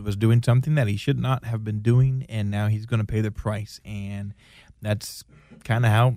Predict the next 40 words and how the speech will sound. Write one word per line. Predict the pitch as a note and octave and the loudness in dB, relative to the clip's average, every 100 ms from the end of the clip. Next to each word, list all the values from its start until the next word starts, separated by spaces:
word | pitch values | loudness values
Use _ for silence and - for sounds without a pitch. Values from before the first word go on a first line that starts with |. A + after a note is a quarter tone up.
| - | -2
it | B2+ | -2
should | B2+ C3+ | 0 2
be. | D3 A2 - | 2 0 -2
If | A#2 | -6
you | A2 | 0
do | A#2 | 0
something | A#2+ A#2 A#2 | 2 2 2
you | A2+ | 0
shouldn't | - C3 B2 B2 | 0 -2 -2 -2
do, | D3 F#3 | -4 -4
you | - | -8
should | A2 - | -10 -8
pay | C#3+ G#2+ | -6 -6
the | - | -6
price. | - - - - - - | -8 -10 -10 -20 -20 -12
Uh, | G#2+ G#2+ G#2+ | -6 -2 -2
so, | A2 A2+ | 0 0
unfortunately, | G#2+ A2+ A#2+ A#2+ A2 G#2+ A2 - | 0 0 0 0 -2 -8 -14 -14
he | - | -8
may | A2 G2+ | -6 -6
be | G2+ | -8
going | G2+ F#2+ G2+ G#2+ | -8 -10 -10 -8
away, | G#2 G#2 G2+ _ - | -6 -6 -6 _ -12
at | A2+ | -4
least | A#2 G#2+ | -2 -2
from | - A2+ | -2 -2
N | G#2+ | -2
X | F#2+ - | -8 -10
T. | - - C#3 - _ - - - - - _ - | -10 -6 -6 -8 _ -20 -20 -20 -20 -20 _ -10
Uh, | A#2+ B2+ C3 C3 - - | 0 4 6 4 0 -2
another | D3 G3+ B3+ | 2 4 4
person | - B2+ B2 D3+ F3 | 6 6 6 4 4
who | C#3 A#2 C3+ B2 B2 A#2+ B2 B2 _ - | 4 4 2 4 4 4 2 -2 _ -6
is | B2 A#2+ A#2 A#2 A#2 A2 A2+ - _ _ _ A2 | 0 2 2 0 -2 -6 -12 -20 _ _ _ 0
done | B2+ C3+ D3 | 4 6 6
some | - D#3 | 6 4
things | - A2+ A2 D#3+ D3+ | 4 4 4 2 4
that | B2 A2+ | 6 6
have | F#2+ A2 G#2+ | 2 0 0
not | A2 A#2+ B2+ C#3 - | 2 2 4 2 -4